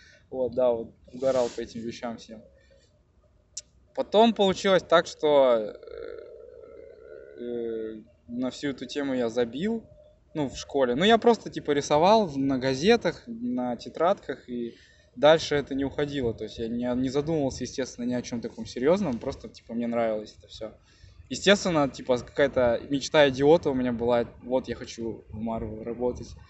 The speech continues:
Наверное, это круто, там всякие фамилии пишут, типа, э, американские».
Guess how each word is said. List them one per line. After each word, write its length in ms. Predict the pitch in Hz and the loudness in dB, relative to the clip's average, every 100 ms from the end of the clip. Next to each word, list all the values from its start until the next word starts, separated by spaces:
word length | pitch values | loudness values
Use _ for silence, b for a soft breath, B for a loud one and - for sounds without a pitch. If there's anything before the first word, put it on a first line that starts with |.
| b - | b -4
Наверное, 440 | 120 147 156 127 | 2 4 4 0
это 120 | 127 113 | -4 -6
круто, 380 | 127 131 123 | -6 -6 -6
там 160 | 117 113 | -8 -8
всякие 320 | - 113 117 | -6 -6 -6
фамилии 440 | - 120 165 180 160 | -4 -2 0 -2 -2
пишут, 320 | 151 - - - - - - - | -6 -8 -12 -20 -20 -20 -20 -18
типа, 440 | 127 120 117 120 b b b b - | -12 -8 -6 -8 b b b b -14
э, 500 | - - - - 131 | -12 -12 -12 -6 -4
американские». 840 | 131 131 127 131 127 - 113 110 | 0 0 0 0 0 -4 -10 -10